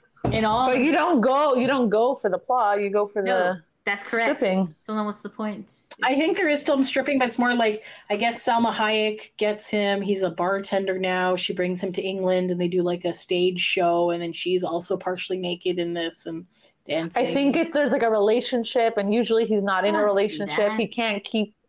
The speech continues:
Speaker 2: a relationship. But this one, they're showing that,
Speaker 3: He's
Speaker 2: um,
Speaker 3: teaching other people to do this show at this, like, fancy theater.
Speaker 2: Yeah, she's made him, like, I don't know, settle down.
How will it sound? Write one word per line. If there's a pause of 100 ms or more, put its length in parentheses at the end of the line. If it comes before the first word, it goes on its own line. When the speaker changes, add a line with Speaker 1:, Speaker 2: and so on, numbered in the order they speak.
(100)
Speaker 2:
a
relationship.
But
this
one,
they're
showing
that, (460)
Speaker 3:
He's
Speaker 2:
um,
Speaker 3:
teaching
other
people
to
do
this
show
at
this,
like,
fancy
theater. (480)
Speaker 2:
Yeah,
she's
made
him,
like, (460)
I
don't
know,
settle
down.